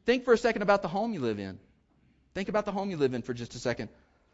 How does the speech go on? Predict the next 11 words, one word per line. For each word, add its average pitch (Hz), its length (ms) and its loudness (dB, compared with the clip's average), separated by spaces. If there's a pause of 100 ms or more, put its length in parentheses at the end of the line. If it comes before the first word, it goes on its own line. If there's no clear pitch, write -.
(1300)
I 185 60 2
have 233 160 6
to 233 80 6
ask 226 140 4
you 214 40 0
this 185 80 -2
question. 208 280 2
Would 160 160 0
you 277 80 4
be 269 140 6
okay 196 580 8